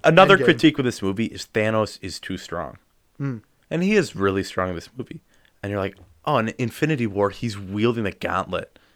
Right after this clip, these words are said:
Speaker 1: and Thor's able to get that blow in his chest." But I'll say this. Thanos in Endgame, he's younger. I mean, maybe he has more energy. But he also has a bigger will.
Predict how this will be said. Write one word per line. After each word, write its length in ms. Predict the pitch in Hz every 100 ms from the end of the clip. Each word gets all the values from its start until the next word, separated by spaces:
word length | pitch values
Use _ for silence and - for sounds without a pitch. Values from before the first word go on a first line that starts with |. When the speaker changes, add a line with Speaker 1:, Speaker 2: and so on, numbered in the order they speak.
| _ _ _
Speaker 1:
and 140 | 98 92
Thor's 240 | 104 98
able 160 | 104 95
to 40 |
get 120 | 101
that 160 | 95 85
blow 180 | 90 90
in 60 |
his 100 | 85 -
chest." 320 | - - - _ _ _ _ _ _ - _ _
But 200 | - -
I'll 100 | 113
say 160 | 113 120
this. 280 | 113 107 - _ _
Thanos 600 | - 101 117 131 135 - _
in 400 | 104 98 92 90 - _ _
Endgame, 480 | 101 131 120 76 78 - _ _ _ _ _ _ _ _ _ _ _
he's 220 | - 113
younger. 400 | 98 92 87 95 - _ _ -
I 60 |
mean, 260 | 98 98 95
maybe 240 | 98 98 95
he 20 |
has 120 | 90
more 160 | 90 85
energy. 440 | 87 85 - - _ _ _ _ -
But 100 | 107
he 100 | 113
also 480 | 123 - 110 95 -
has 260 | - 98 87
a 60 |
bigger 340 | 80 101 92 87
will. 420 | - 78 -